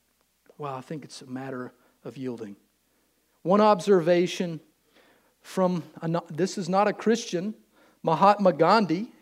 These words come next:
once looked closely at Christianity as he was studying many of the world religions, and here's something he said that I find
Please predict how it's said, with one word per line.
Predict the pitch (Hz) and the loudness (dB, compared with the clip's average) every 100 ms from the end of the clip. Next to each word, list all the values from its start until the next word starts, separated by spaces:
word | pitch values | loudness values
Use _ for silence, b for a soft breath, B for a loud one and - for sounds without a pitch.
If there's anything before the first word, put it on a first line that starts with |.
| b | b
once | - 180 190 - | -4 -2 -2 -2
looked | 180 202 202 | 2 2 2
closely | 208 214 214 - 220 196 | 6 6 4 0 2 2
at | 180 | 2
Christianity | 208 196 185 175 202 196 180 220 | -4 -4 -6 -2 -2 -2 -6 -10
as | 151 143 | -10 -10
he | 156 156 b b b b b b | -12 -14 b b b b b b
was | 160 | -10
studying | - 208 196 196 185 | 2 6 6 4 2
many | 190 190 | 2 0
of | 175 | 0
the | 180 | 2
world | 180 180 | 4 2
religions, | 165 165 175 170 151 | 2 0 -2 -2 -6
and | 156 | -4
here's | 156 185 | -2 -4
something | - 196 185 | -4 -6 -4
he | 156 160 | -6 -8
said | - 165 175 143 | -4 0 0 0
that | 135 | -4
I | 156 | -4
find | 160 175 147 147 151 | -4 -6 -6 -6 -10